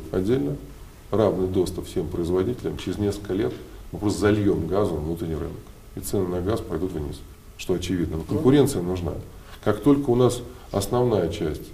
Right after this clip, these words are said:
Speaker 1: энергоносителей начнут конкурировать между собой,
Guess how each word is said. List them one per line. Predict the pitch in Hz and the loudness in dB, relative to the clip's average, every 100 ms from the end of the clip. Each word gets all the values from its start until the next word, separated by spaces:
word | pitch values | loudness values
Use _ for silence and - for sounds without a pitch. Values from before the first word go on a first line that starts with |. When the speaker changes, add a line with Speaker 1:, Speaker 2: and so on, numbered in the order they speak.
| - | -6
Speaker 1:
энергоносителей | 101 101 92 92 98 - 101 78 | 0 0 2 0 0 -2 -6 -4
начнут | 87 - 98 | -4 -4 -6
конкурировать | - 101 131 175 143 - | -6 -2 2 2 0 -2
между | 87 73 | -4 -4
собой, | - 82 82 | -6 -6 -6